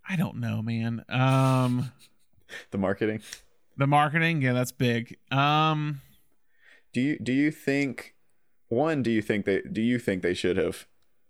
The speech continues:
Speaker 2: ha-, what's the better way to view this movie?
Speaker 1: Okay, I would say you need to, you need to have some idea of the allegory going in.
Speaker 2: Okay.
Speaker 1: I don't know how you show that in marketing is kind of the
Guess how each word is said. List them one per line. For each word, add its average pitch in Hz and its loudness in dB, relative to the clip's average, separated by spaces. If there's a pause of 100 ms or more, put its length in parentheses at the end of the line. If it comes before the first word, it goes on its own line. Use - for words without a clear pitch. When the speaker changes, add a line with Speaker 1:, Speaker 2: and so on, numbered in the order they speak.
(520)
Speaker 2:
ha-, - -6
what's 76 -2
the 113 -2
better 98 4
way 92 4
to 85 0
view 87 0
this 78 -6
movie? 57 -8 (1080)
Speaker 1:
Okay, 160 -4 (160)
I 170 2
would 214 -4
say 190 0
you 165 0
need 147 -2
to, 139 -4
you 139 -8
need 139 -4
to 143 -6
have 139 -4
some 131 -4
idea 120 -2
of 117 -8
the - -6
allegory 117 -4
going 110 -10
in. 131 -6 (380)
Speaker 2:
Okay. 82 -6 (520)
Speaker 1:
I 135 2
don't 156 -4
know 151 -2
how 143 -4
you 123 -4
show 131 -2
that 135 -2
in 127 -4
marketing 143 -2
is 151 -4
kind 147 0
of 139 -4
the 135 2